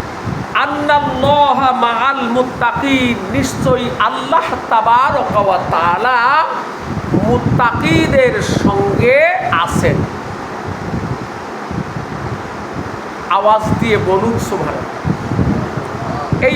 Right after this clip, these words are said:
হলো সরল অর্থ। তো ইন্নাল ইদ্দাতা শুহুর, মাসের গণনা, ইনদাল্লাহি, আল্লাহর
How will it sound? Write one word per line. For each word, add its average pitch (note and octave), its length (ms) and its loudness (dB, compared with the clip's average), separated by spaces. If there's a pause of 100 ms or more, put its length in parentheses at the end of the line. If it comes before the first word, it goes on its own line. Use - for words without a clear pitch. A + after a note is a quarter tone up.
হলো C4+ 200 4 (160)
সরল F3+ 320 2
অর্থ। - 180 -4 (2500)
তো C4 60 2 (200)
ইন্নাল D#4+ 340 2 (180)
ইদ্দাতা D#4+ 480 0 (180)
শুহুর, B3 540 2 (1500)
মাসের C#4 480 2 (160)
গণনা, G#3+ 460 4 (2250)
ইনদাল্লাহি, C4 800 2 (240)
আল্লাহর A3+ 380 0